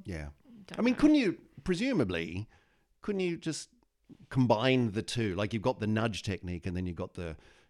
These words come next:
Speaker 1: nuke it technique. Couldn't you do a nuclear nudge? Couldn't you send a bomb up and just sort of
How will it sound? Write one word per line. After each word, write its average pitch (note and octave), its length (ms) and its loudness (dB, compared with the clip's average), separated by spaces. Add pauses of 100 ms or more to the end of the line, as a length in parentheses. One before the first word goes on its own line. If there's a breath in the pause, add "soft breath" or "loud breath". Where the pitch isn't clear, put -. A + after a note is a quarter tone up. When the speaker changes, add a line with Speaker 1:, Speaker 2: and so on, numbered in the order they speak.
(100)
Speaker 1:
nuke G2+ 220 -2
it E2 140 -8
technique. E2 400 -10
Couldn't A3 180 -2
you F#3+ 160 0
do D3+ 260 2
a C#3 40 4
nuclear A#2+ 420 -2
nudge? G#2+ 400 -4
Couldn't F3 160 -4
you E3+ 80 0
send E3 180 2
a C#3+ 40 0
bomb C3 200 0
up B2+ 160 0
and B2+ 80 -4
just A#2 140 -4
sort B2+ 120 -6
of G#2+ 120 -6